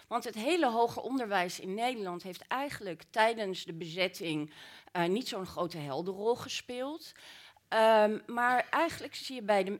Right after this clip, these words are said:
meeste andere instellingen voor hoger onderwijs dat er altijd protest, eh, eh, eh, naar buiten is gekomen, ook van individuele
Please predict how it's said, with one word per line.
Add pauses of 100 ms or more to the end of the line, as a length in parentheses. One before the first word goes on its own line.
meeste
andere
instellingen
voor
hoger
onderwijs
dat
er
altijd
protest,
eh,
eh,
eh,
naar
buiten
is
gekomen,
ook
van
individuele